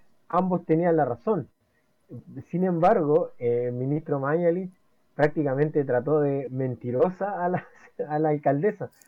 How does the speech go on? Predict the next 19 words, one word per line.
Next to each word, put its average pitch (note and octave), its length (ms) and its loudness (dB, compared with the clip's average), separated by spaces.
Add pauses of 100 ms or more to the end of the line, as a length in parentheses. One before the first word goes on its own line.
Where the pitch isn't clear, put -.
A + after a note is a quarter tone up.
(560)
Eh, F3+ 220 0
¿eso G3+ 200 -2
se G3 160 0
puede F#3+ 360 6
interpretar A3 540 4 (760)
como G3+ 440 6
una G3 280 2
fake G3+ 280 2
news, E3+ 380 0
entonces, G3 440 -6
de D#3+ 100 4
parte, F3+ 300 0
por F3 140 -4
ejemplo, F3+ 320 -4
de F#3+ 60 0
la F#3+ 80 2
alcaldesa? F#3 640 -4
O, D3 280 -2
o, D3+ 220 6